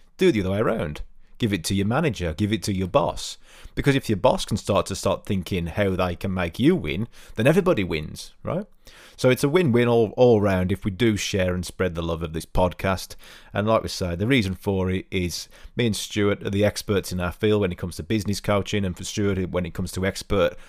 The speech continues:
mindset of, of elite performers. And we want to give that information out there. So remember to share it with somebody that you could help. So back to the podcast title, How to Find, Hire and Build High Performance People.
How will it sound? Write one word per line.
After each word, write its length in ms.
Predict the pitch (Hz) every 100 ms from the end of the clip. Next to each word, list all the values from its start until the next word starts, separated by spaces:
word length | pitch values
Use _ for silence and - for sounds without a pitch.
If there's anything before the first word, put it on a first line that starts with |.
| - -
mindset 720 | 101 107 104 - 110 110 95
of, 120 | -
of 180 | - 90
elite 280 | 87 98 -
performers. 640 | - 120 117 113 101 - - - - -
And 100 | 123
we 40 |
want 100 | 127
to 40 | 110
give 140 | 101
that 120 | 92 -
information 580 | 90 92 87 85 -
out 180 | 76 76
there. 240 | 65 71 - - _
So 340 | - 101 90 -
remember 280 | 120 131 120
to 140 | - -
share 260 | - 87
it 60 | -
with 100 | -
somebody 500 | 92 85 82 85 - _ - -
that 160 | 82
you 160 | 76 87
could 200 | - -
help. 280 | - 69 - - - - - - - - _ _ _ _ _ _ _ _ -
So 100 | -
back 160 | 139 -
to 80 | 135
the 60 |
podcast 560 | 113 139 117 - 101 -
title, 340 | 98 90 90
How 180 | 90 143
to 140 | 160 139
Find, 520 | - 123 120 110 104
Hire 400 | 92 117 107 101
and 180 | 95 87
Build 300 | 107 101 90
High 200 | 101 101
Performance 500 | 101 - 104 90 -
People. 500 | - 92 - 76